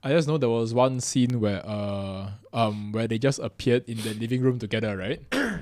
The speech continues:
Speaker 1: And there's also another theory where, not a theory, or more like people were speculating, right? Because, um, Tobey Maguire, uh, Spider-Man has already accumulated at that point twenty over years of being Spider-Man, right?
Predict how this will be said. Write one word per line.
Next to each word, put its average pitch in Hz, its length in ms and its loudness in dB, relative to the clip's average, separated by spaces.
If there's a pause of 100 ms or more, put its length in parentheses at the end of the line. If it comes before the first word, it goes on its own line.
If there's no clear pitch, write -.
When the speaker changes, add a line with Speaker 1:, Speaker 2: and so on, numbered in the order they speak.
(160)
Speaker 1:
And 117 160 -2
there's 113 160 -4
also 120 200 -2
another 113 260 -2
theory 110 380 -2
where, 98 300 -6
not 202 200 -4
a 110 60 -10
theory, 98 320 -2
or 113 140 -4
more 123 140 2
like 104 120 -2
people 117 240 -2
were 104 60 -2
speculating, 104 600 -6
right? 95 120 -8
Because, 117 400 0
um, 101 260 -8
Tobey 131 200 6
Maguire, 107 560 0 (540)
uh, 104 160 -2
Spider-Man 120 540 0
has 110 300 -4
already 110 240 0
accumulated 110 500 -4
at 101 100 -4
that 110 200 -8
point 110 360 -2
twenty 113 340 -2
over 113 260 0
years 107 340 0
of 98 100 -4
being 101 160 -4
Spider-Man, 98 540 -8
right? 92 220 -12